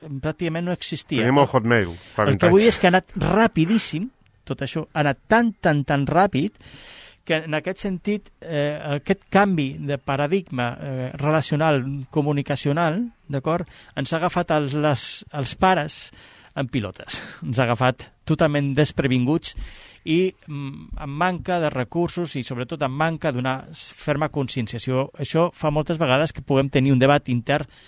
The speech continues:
Speaker 1: on puguem excusar, no? Jo crec que ho fem tots, excusar la presència de se-, d'aquí, aquests aparells a les nostres llars,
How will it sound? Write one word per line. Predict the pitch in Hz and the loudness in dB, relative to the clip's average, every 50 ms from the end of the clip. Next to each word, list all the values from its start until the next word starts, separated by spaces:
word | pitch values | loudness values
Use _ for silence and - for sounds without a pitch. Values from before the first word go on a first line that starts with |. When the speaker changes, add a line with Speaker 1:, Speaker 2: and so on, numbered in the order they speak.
| - - - - - - - - - - _ | -20 -20 -20 -20 -20 -20 -20 -20 -20 -16 _
Speaker 1:
on | - 147 139 | -8 -8 -8
puguem | 123 - 139 - 165 175 | -6 -6 -4 -2 -2 -2
excusar, | 180 - - - - 156 - - 165 156 143 139 | -2 -4 -6 -6 -6 -4 -2 0 2 2 2 0
no? | 143 139 143 165 196 202 180 - _ _ _ _ _ _ _ _ - 131 113 | -2 -6 -6 -6 -8 -12 -16 -20 _ _ _ _ _ _ _ _ -18 -10 -6
Jo | 120 127 131 135 - | -4 -4 -4 -6 -8
crec | - 139 123 - | -10 -8 -6 -4
que | 139 123 | -4 -4
ho | 135 139 | -4 -6
fem | 107 - 135 131 | -6 -6 -6 -6
tots, | 120 - 160 156 - - - - - - - - - | -4 -4 -4 -4 -6 -10 -18 -18 -20 -18 -18 -16 -8
excusar | - 156 123 - - - - 151 151 - - 185 175 160 151 | -6 -4 -4 -4 -6 -6 -4 -4 -2 0 2 2 2 2 2
la | 147 143 135 135 | 2 0 0 0
presència | - 151 147 - - 185 190 175 - - 160 147 | 0 -2 -4 -2 -2 -2 -2 -2 -4 -4 -2 0
de | 135 131 131 | 0 0 -2
se-, | 120 - - 151 160 - | -2 -6 -10 -14 -14 -14
d'aquí, | - 156 127 135 123 - 160 147 | -12 -8 -6 -6 -4 -4 -4 -4
aquests | 120 - 156 - 165 135 | -4 -4 -6 -6 -4 -4
aparells | 147 143 131 143 143 139 143 | -4 -2 -2 -2 -4 -2 -4
a | 135 | -4
les | 123 123 | -4 -4
nostres | 131 147 139 - 180 175 165 | -4 -6 -6 -4 -2 -2 0
llars, | 156 160 190 190 - - | 0 -2 -2 -2 -4 -6